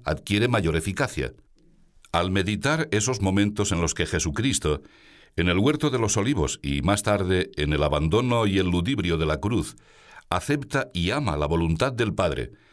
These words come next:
mientras siente el peso gigante de la pasión, hemos de persuadirnos de que para imitar a Cristo, para ser buenos discípulos suyos, es preciso que abracemos su consejo. "Si alguno quiere venir en pos de mí,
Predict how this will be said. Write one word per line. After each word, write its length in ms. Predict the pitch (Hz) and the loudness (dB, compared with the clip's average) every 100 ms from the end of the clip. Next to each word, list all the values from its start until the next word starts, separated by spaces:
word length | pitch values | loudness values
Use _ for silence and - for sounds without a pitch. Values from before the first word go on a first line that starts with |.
| - - - | -20 -20 -4
mientras 440 | 82 98 90 98 | 0 0 2 0
siente 340 | - 147 151 120 | 2 0 2 2
el 160 | 90 | 0
peso 300 | - 139 - | 0 0 0
gigante 480 | 85 85 107 104 82 | -2 -2 0 0 -2
de 80 | 73 | 0
la 120 | 67 | -2
pasión, 440 | - - 110 65 57 - _ - - - - - | -2 -2 -2 -4 -8 -16 _ -20 -20 -20 -6 0
hemos 240 | 135 147 | 0 2
de 80 | 151 | 0
persuadirnos 720 | 127 110 107 135 135 135 135 - - _ | 0 0 2 2 0 -2 -4 -16 -20 _
de 120 | 85 | -2
que 120 | 85 | 0
para 180 | 85 87 | 0 2
imitar 320 | 85 80 135 | 2 0 0
a 80 | 139 | 0
Cristo, 500 | - 113 80 71 - - _ _ - | -2 -2 -2 -2 -4 -8 _ _ -4
para 180 | 85 82 | 0 2
ser 160 | 131 | 0
buenos 340 | 127 135 151 107 | 2 2 2 0
discípulos 600 | 98 - 135 127 85 - | -2 -2 -4 0 0 0
suyos, 420 | 120 64 57 - - - - - _ | -2 -2 -4 -6 -14 -20 -20 -20 _
es 120 | 107 117 | -2 0
preciso 600 | 143 131 117 110 117 104 | 0 0 0 0 0 2
que 80 | |
abracemos 500 | 90 78 - 107 107 | 2 0 0 0 0
su 80 | 101 | -2
consejo. 600 | 85 85 - 90 62 55 - _ _ _ - - - _ _ - | -2 0 0 -2 -4 -10 -16 _ _ _ -20 -20 -20 _ _ -6
"Si 180 | - | -2
alguno 400 | 80 80 123 120 | 0 2 2 2
quiere 280 | - 113 117 | 2 2 4
venir 340 | 104 92 107 87 | 4 4 4 2
en 140 | 78 | 2
pos 240 | - 98 | 2 2
de 100 | 82 | 2
mí, 280 | 78 73 71 | 0 -2 -4